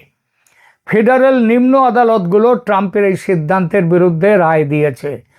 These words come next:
আর মার্কিন সরকার সেই রায়কে সুপ্রিম কোর্টে চ্যালেঞ্জ করেছেন। সুতরাং নিম্ন আদালতের রায় এক কথায় খারিজ করাটা সুপ্রিম কোর্টের পক্ষে সম্ভব নয়।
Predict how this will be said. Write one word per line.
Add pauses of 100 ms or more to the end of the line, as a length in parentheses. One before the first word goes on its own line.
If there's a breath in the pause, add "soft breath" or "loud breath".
(320 loud breath)
আর
মার্কিন
সরকার
সেই
রায়কে
সুপ্রিম
কোর্টে
চ্যালেঞ্জ
করেছেন। (300 loud breath)
সুতরাং
নিম্ন
আদালতের
রায়
এক (140)
কথায়
খারিজ
করাটা (300 loud breath)
সুপ্রিম
কোর্টের
পক্ষে
সম্ভব
নয়।